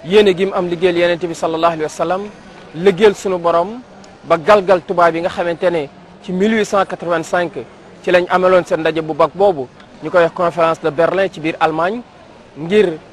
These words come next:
fexe ba songu réew yi néew doole yi, rawatina réew Afrique yi, pàccoo ko, dugal fi seen i jikko, dugal fi seenum diine,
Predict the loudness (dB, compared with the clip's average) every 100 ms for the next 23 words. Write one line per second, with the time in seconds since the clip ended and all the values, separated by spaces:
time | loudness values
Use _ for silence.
0 | -20 -20 -6 -2 2 2 4 2 2 0
1 | 2 2 2 -4 -8 -20 -20 -20 -20 -20
2 | -8 2 4 4 4 4 4 4 4 2
3 | -2 -10 -20 -20 -8 2 4 4 2 -2
4 | -2 -4 -2 -2 2 0 0 -2 -2 -4
5 | -8 -20 -20 -2 0 2 2 2 2 -2
6 | -4 -18 -20 -20 -8 2 4 4 0 0
7 | 0 0 -4 -2 -2 -2 -12 -20 -6 2
8 | 4 2 2 0 0 -2 -2 -2 -2